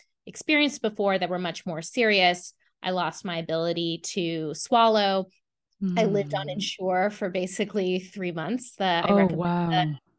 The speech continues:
Speaker 1: the, the chocolate, uh, flavor is the, definitely the best. Um, <laughs> but I, uh, I also had trouble breathing. My heart rate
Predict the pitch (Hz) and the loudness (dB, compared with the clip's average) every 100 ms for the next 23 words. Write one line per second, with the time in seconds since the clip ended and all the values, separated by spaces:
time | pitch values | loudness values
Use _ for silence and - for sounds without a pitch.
0 | _ _ - 190 202 180 160 - 185 185 | _ _ -8 -6 -4 -4 -4 -4 -4 -4
1 | 185 175 180 190 185 185 180 175 165 175 | -6 -6 -6 -6 -6 -6 -8 -10 -12 -12
2 | 180 190 185 147 165 - - - 190 185 | -8 -8 -6 -8 -8 -10 -10 -2 4 4
3 | 180 180 185 - _ _ - _ _ 220 | 4 2 -4 -10 _ _ -20 _ _ 2
4 | 196 175 190 185 190 180 170 170 - - | 2 0 0 2 4 2 2 0 -4 -6
5 | 190 190 190 202 175 - 170 175 247 262 | 0 0 0 -2 -4 -4 -8 -4 0 2
6 | 240 220 214 202 202 185 160 156 - 254 | 4 6 4 2 0 -2 -2 -4 0 0
7 | 233 220 214 | 2 2 2